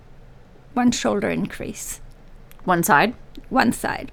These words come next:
Speaker 2: So you've got a cold shoulder sweater at the moment. A single asymmetrical cold shoulder.
Speaker 1: No, you do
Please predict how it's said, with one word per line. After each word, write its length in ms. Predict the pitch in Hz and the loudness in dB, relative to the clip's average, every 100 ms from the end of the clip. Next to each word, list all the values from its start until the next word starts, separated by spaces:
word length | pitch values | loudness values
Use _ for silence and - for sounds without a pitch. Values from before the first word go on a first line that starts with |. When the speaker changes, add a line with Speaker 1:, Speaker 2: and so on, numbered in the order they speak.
| - | -4
Speaker 2:
So 120 | - | 2
you've 180 | 180 175 | 4 4
got 120 | 160 | 2
a 40 | 165 | 2
cold 360 | - 156 151 | 2 2 2
shoulder 360 | - 156 131 117 | 0 0 -2 -4
sweater 300 | 131 139 131 | -4 -4 -4
at 100 | - | -6
the 60 | 120 | -6
moment. 400 | 110 - - - - | -6 -8 -12 -10 -2
A 40 | |
single 420 | - - 190 175 185 | 2 4 6 6 8
asymmetrical 720 | 175 - 175 151 - - 147 | 6 4 4 2 0 -2 -2
cold 300 | - 147 139 | 0 0 0
shoulder. 360 | - - - 151 | -4 -2 0 4
Speaker 1:
No, 360 | 262 254 277 247 | 6 8 8 6
you 240 | 220 262 | 2 0
do 340 | 220 294 285 | 2 2 2